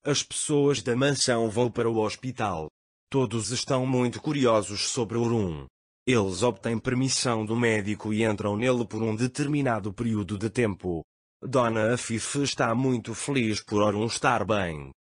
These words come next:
"E quem fez isso, espero que pague o preço." Orun diz com muita confiança,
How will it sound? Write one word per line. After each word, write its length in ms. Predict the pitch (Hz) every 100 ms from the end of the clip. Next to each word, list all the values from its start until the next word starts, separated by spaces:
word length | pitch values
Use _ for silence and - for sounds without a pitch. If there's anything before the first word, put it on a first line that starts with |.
| _ 123
"E 80 |
quem 260 | 120 151 160
fez 340 | - 131 110 107
isso, 420 | 104 - 90 76 - -
espero 580 | 127 - 139 123 117 110
que 140 | 117
pague 320 | 147 120 98
o 180 | 101 104
preço." 540 | 95 131 123 - 90 78 - _ _ _
Orun 280 | 117 123 117
diz 280 | 120 104 -
com 160 | 120
muita 420 | 120 120 107 95 110
confiança, 840 | 135 131 - 135 107 90 - 82